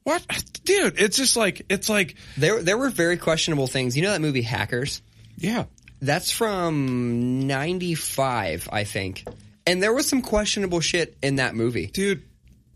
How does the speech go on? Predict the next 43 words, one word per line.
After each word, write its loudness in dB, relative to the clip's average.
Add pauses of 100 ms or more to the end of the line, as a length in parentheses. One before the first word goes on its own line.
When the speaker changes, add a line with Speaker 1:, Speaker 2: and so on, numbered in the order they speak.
Speaker 1:
it's, 0
it's, -2 (580)
Speaker 2:
I 0
Speaker 1:
I 2
Speaker 2:
say 4
Speaker 1:
mean 0
Speaker 2:
that 0
because -2
I 0
just -2
had -2
Hayden -2
watch -4
Hackers. -6 (800)
I -4
made 2
his, -2
uh, -4
he, 0
he 2
almost 0
caught 0
the, -2 (240)
uh, -2
side 0
of -4
a -4
boob, -2
too. -2 (300)
Speaker 1:
Good 4
soundtrack 2
if -4
you 2
were 2
into 0
the, 2
uh, 0 (300)
electronica 0
scene. -2 (500)
Um, 2 (180)
but, 2
uh, 2 (1700)
uh, 2